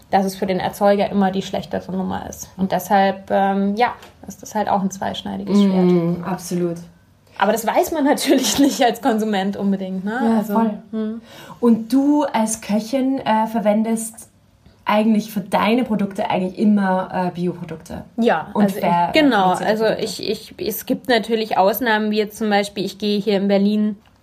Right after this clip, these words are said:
Speaker 1: auch viel auf den Markt und es gibt manchmal auch kleine Unternehmen,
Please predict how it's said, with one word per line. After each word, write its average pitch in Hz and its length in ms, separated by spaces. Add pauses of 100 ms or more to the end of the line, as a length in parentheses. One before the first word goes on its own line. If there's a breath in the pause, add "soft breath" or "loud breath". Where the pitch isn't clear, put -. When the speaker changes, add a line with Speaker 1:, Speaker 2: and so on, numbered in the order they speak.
(160)
Speaker 1:
auch 240 140
viel 233 200
auf 185 140
den 208 160
Markt 220 420
und 202 160
es 202 140
gibt 214 300
manchmal 202 340
auch 196 140
kleine 196 340
Unternehmen, 202 720